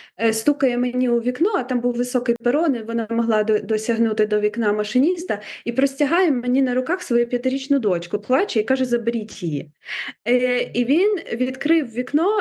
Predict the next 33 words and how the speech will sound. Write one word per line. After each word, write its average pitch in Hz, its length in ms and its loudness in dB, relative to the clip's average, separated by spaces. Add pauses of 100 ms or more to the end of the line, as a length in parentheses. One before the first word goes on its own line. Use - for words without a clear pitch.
і 254 60 2
в - 20 4
них 269 200 0
там 262 180 0
є 262 100 2
така 247 500 0
мотузка 240 760 0
евакуаційна, 240 800 0
ну, 285 120 2
якою 240 480 0
ми, 226 160 -2
вони 214 320 0
можуть 214 300 0
вилізти 226 380 0
в, 208 200 -2
е, 208 360 2 (140)
випадку 233 480 0
аварії. 277 420 2 (440)
І 233 80 4
він 320 240 4 (140)
спустив 285 440 0 (140)
цю 294 240 2
мотузку 277 480 0
і - 140 0
забрав 269 500 0
і 247 100 -2
дитину, 262 420 0 (240)
і 254 80 -2
маму. 175 440 2 (460)
І 240 120 2
мені, 294 460 2 (260)
е, 220 420 0
дорослий 269 760 0